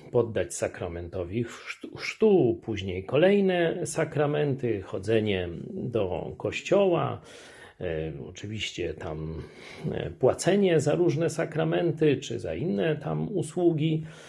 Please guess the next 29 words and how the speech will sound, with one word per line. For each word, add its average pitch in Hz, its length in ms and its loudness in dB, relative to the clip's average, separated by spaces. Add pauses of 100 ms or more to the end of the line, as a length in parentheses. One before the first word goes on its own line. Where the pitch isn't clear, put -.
(400)
Kościoła. 139 500 2
No, 104 160 2
na 92 140 2
koniec 143 460 2
człowiek 110 480 2
tam 78 340 -8 (180)
umiera, 147 720 2
idzie 120 280 2
do 82 140 -4
czyśćca, 175 500 2
no 196 200 0
to 180 140 0
wtedy 156 360 0
trzeba 110 560 -4
znowu 175 600 6
płacić, 165 800 0
y, - 280 -4
za 123 440 -2 (460)
te 135 280 -2
różne 131 400 2
msze 101 540 4
za 139 240 0
zmarłych 156 640 2
i 117 100 0
tak 107 260 2
dalej, 147 380 2
i - 40 -8
tak - 260 -8
dalej. - 420 -2